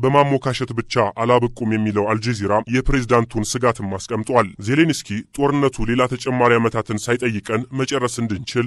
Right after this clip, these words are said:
የአውሮፓ ሀገራት የጦር መሳሪያ አቅርቦትን ደግመው ደጋግመው ያስቡበት ማለታቸውን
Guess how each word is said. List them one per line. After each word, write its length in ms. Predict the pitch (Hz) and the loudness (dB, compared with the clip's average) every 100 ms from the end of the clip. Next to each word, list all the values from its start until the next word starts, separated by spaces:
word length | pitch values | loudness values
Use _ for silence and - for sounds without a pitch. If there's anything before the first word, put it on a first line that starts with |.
| 120 | -2
የአውሮፓ 320 | 101 104 107 | -2 0 2
ሀገራት 380 | 123 120 131 139 | 2 4 2 2
የጦር 260 | 135 143 139 | -4 0 2
መሳሪያ 400 | 131 123 135 123 | 2 2 2 2
አቅርቦትን 540 | 120 123 113 95 113 120 _ 113 | 2 -2 -4 -4 -4 -6 _ -2
ደግመው 360 | 127 127 120 107 | 0 2 2 2
ደጋግመው 500 | 117 117 101 101 113 - | 0 0 -2 0 -2 -2
ያስቡበት 600 | 127 123 - 127 104 107 117 | -4 -4 -4 -6 -4 -4 -2
ማለታቸውን 680 | 110 104 101 - 120 123 | -2 -2 -6 -6 -2 0